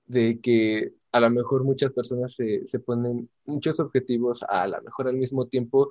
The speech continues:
¿tú consideras que, que puede funcionar, que no puede funcionar? Porque, por ejemplo, te digo, a lo mejor son doce uvas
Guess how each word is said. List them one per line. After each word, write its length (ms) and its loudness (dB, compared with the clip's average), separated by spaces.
¿tú 180 2
consideras 720 2
que, 420 0
que 100 2
puede 360 8
funcionar, 600 4
que 100 0
no 120 0
puede 180 2
funcionar? 460 0
Porque, 240 -4
por 220 -2
ejemplo, 280 -4
te 140 -6
digo, 220 -2
a 40 0
lo 120 -4
mejor 300 -4
son 180 2
doce 300 8
uvas 480 6